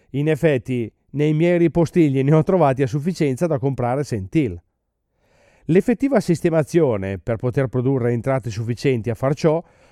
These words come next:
costa soltanto sei mesi dell'introito lordo annuale. In altre parole, nei primi sei mesi dell'introito lordo annuale avremo il ritorno dell'intero costo dell'installazione.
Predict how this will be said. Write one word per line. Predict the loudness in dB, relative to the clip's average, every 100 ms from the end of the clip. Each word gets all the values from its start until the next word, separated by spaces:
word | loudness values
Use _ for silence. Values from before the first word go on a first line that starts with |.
| _
costa | 2 4 2
soltanto | 2 2 2 0 0 0
sei | 2 2 4
mesi | 2 2 0 0
dell'introito | 2 0 2 2 2 4 2
lordo | 4 4 4 2
annuale. | 2 0 0 0 -4 -10 _ _ _ _ -2
In | 2
altre | 4 4
parole, | 4 4 4 4
nei | 4 2 2
primi | 0 2 0
sei | 2 2 4 4
mesi | 2 2 0 0
dell'introito | 2 2 2 2 4 4 2
lordo | 2 2 2 2 0
annuale | 2 2 2 0 -4 -6 -12 -2
avremo | 0 2 4 4
il | 4
ritorno | 2 2 2 2 0
dell'intero | 0 -2 0 0 0
costo | 0 0 0
dell'installazione. | 0 0 0 -2 -2 0 -2 -2 -6